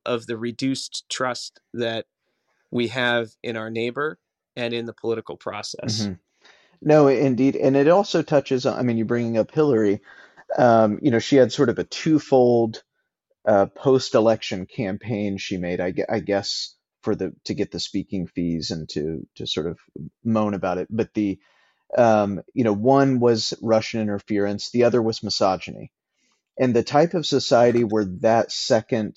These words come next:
Speaker 2: complaint even makes sense is very bizarre historically. And it gets at the more fundamental things we are talking about, uh, which is ways of life, right? Where does it, it only makes sense in a certain,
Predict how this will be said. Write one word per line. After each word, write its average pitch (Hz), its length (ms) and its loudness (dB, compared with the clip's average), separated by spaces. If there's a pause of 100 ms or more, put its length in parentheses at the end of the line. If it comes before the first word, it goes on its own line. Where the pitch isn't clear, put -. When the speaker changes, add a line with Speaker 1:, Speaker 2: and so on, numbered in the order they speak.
(120)
Speaker 2:
complaint 107 680 -6
even 107 300 -2
makes - 280 -6
sense - 720 -4
is 113 160 0
very 113 280 2
bizarre 92 460 -4
historically. - 800 -6 (840)
And 123 160 2
it 120 320 -2
gets - 360 2
at 101 440 0 (420)
the 123 140 0
more 107 200 0
fundamental 113 680 -2
things 104 360 -6
we 95 100 -4
are 85 80 -6
talking 92 420 -4
about, 80 460 -6 (120)
uh, 98 140 -2
which 87 280 -8
is 92 200 -6
ways 107 500 -2
of 98 140 -8
life, 65 380 -6 (560)
right? 101 300 2
Where 117 300 4
does 131 220 2
it, 113 240 2
it 110 160 2
only 131 240 2
makes 123 300 -2
sense 113 260 -2
in 104 100 -4
a 101 40 -6
certain, 107 580 -4